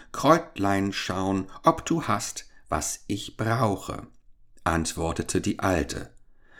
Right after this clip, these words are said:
beugte sich nieder vor den Körben und fuhr mit ein paar dunkelbraunen,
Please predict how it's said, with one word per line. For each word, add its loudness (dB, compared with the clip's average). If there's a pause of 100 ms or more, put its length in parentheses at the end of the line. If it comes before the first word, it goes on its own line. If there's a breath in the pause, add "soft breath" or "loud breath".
(160 soft breath)
beugte 6
sich 2
nieder 8
vor 2
den 2
Körben 2 (300 loud breath)
und 2
fuhr 8
mit 6
ein 0
paar 2
dunkelbraunen, 6